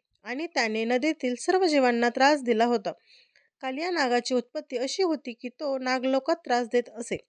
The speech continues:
त्यामुळे त्याला नागलोकातून हकलले गेले होते. तो यमुना नदीत शरण आला आणि तिथे आपली वसाहत स्थापन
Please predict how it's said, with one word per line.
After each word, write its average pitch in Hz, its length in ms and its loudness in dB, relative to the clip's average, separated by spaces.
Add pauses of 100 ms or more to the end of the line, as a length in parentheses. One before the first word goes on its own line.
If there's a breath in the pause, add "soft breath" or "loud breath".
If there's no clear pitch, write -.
(480)
त्यामुळे 302 380 -4
त्याला 240 340 0 (360)
नागलोकातून 269 680 -2
हकलले 247 400 0
गेले 220 260 2
होते. 247 300 2 (280)
तो 349 80 -10
यमुना 254 380 -4
नदीत 240 320 -4
शरण 226 300 0
आला 240 420 4
आणि 262 180 -2 (100)
तिथे 294 200 -2
आपली 247 320 2
वसाहत 220 380 0
स्थापन 220 420 -6